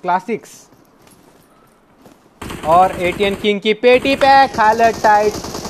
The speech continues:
back to lobby भेज दिया गया है भाई लोंडे को। और यहाँ पर भाई इसके teammate को देखना पड़ेगा, यश सिंह।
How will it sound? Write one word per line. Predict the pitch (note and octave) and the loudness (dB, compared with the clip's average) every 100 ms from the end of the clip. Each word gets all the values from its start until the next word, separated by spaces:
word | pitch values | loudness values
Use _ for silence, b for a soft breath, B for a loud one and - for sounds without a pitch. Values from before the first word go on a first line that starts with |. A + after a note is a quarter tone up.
| - - - | -14 -16 -4
back | G3 C#4+ C4+ | 2 2 2
to | A#3+ | 2
lobby | A#3 G#3 A3 | 2 2 2
भेज | F#3+ A3+ F#3 | 4 2 4
दिया | F#3+ | 2
गया | F#3+ | 4
है | F#3 F#3 | 4 2
भाई | F3+ F3+ | 2 -2
लोंडे | E3+ E3 D#3+ | -2 -4 -4
को। | D#3+ E3+ | -6 -6
और | D#3+ E3+ F#3 A3 | -6 -4 -2 0
यहाँ | G#3+ | 0
पर | G3+ | 0
भाई | G3 F#3+ | -2 -4
इसके | F3 G#3 | -4 -6
teammate | F#3+ E3 E3 G3+ | -4 -6 -6 -6
को | F#3+ | -6
देखना | D3+ D3 | -6 -6
पड़ेगा, | C3+ D3 D#3+ | -4 -4 -2
यश | C3 A3 G#3 | -2 -2 -2
सिंह। | - A3 G3 | -6 -6 -6